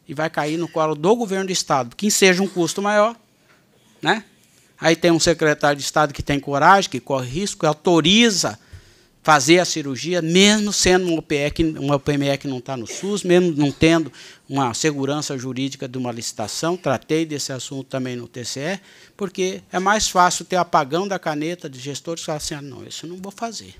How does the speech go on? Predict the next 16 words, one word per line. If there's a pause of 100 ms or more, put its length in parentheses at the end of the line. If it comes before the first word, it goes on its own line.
(200)
Aí
empurra
pro
outro,
"Esse
eu
não
vou
fazer",
empurra
pro
outro. (420)
E
o
paciente
fica